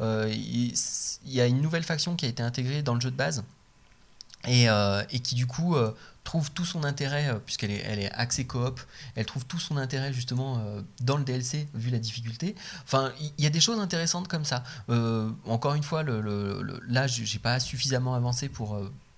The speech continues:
enfin, j'ai pas terminé le D L C, donc, euh, j'attendrai pour donner un avis définitif. Mais pour l'instant, je m'éclate. Je m'éclate parce que,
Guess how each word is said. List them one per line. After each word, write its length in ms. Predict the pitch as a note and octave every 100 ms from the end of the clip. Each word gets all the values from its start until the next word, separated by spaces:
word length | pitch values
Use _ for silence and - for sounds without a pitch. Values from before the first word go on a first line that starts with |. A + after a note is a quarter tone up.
| -
enfin, 100 | -
j'ai 80 | G2+
pas 120 | G2+
terminé 320 | A2+ A2+ A2 A2+
le 220 | G#2+ G2
D 120 | G#2
L 80 | A2
C, 180 | B2+ B2 - -
donc, 220 | G#2+ G2
euh, 100 | G2+
j'attendrai 380 | G2+ G#2+ A#2 B2+
pour 180 | B2 G2 G2
donner 220 | A#2 A2+
un 120 | G#2+
avis 160 | G#2+ G#2+
définitif. 580 | A2+ A2 A2 A2 G3 - - -
Mais 100 | A#2+
pour 180 | A#2 D#3
l'instant, 240 | D#3 - F3
je 100 | C3+
m'éclate. 420 | A2+ C#3+ - - - B2
Je 80 | A#2
m'éclate 320 | B2+ D#3 -
parce 220 | - A#2+
que, 220 | - E3